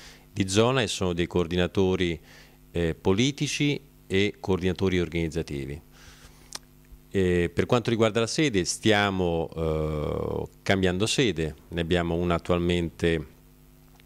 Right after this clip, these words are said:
vicino, eh, al Pantheon, a Piazza della Pigna,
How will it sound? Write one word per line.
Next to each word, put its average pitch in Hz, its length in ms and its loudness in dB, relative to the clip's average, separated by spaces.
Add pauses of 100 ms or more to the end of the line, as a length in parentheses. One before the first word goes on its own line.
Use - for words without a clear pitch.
(120)
vicino, 87 720 0
eh, - 40 -6
al 78 1080 -2
Pantheon, 87 460 0
a 101 60 0
Piazza 87 300 -2
della 85 160 2
Pigna, 87 420 0